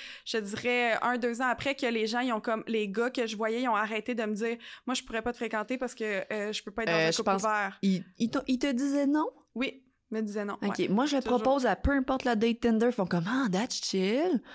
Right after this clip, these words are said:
Speaker 1: Non,
Speaker 2: Parfait,
Speaker 1: moi, ils
Speaker 2: quand
Speaker 1: veulent
Speaker 2: est-ce qu'on
Speaker 1: jamais.
Speaker 2: se voit ? » Ok.
Speaker 1: Non, jamais.
Speaker 2: Parce que, tu sais, t'as aucune, quand tu dis, euh, « Je vais te dater », ça, t'as aucune, euh, t'as aucune responsabilité.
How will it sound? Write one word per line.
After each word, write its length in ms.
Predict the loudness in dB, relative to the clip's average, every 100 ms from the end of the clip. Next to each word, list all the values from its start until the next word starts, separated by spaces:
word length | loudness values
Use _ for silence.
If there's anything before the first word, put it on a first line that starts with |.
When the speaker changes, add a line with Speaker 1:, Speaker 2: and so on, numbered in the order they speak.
| -4
Speaker 1:
Non, 80 | 0
Speaker 2:
Parfait, 140 | 2
Speaker 1:
moi, 80 | 2
ils 80 | 2
Speaker 2:
quand 60 | 2
Speaker 1:
veulent 60 | 2
Speaker 2:
est-ce 60 | 4
qu'on 60 | 2
Speaker 1:
jamais. 80 |
Speaker 2:
se 60 | 4
voit ? » 220 | 2 2 -2 -12 -18 -6
Ok. 140 | -2 2
Speaker 1:
Non, 160 | 2 0
jamais. 340 | -4 -2 -4 -6 -2
Speaker 2:
Parce 160 | 0
que, 80 | 2
tu 60 | 2 0
sais, 40 |
t'as 140 | 0 2
aucune, 500 | 0 2 2 2 0 -4 -6
quand 140 | -2 -2
tu 120 | -2
dis, 340 | -2 2 4
euh, « 80 | 4
Je 60 | 4
vais 60 | 2
te 40 |
dater », 480 | 2 0 2 -2 -4 _
ça, 340 | -2 0 0 -2 -10 -14 -4
t'as 100 | -2 2
aucune, 440 | 2 2 2 2 2
euh, 300 | 2 2 0 -4 -16 -20 -20 -14 -12 -12 -18 -20 -20 _ _ _
t'as 80 | 0
aucune 140 | 2 2
responsabilité. 720 | 2 2 4 2 2 0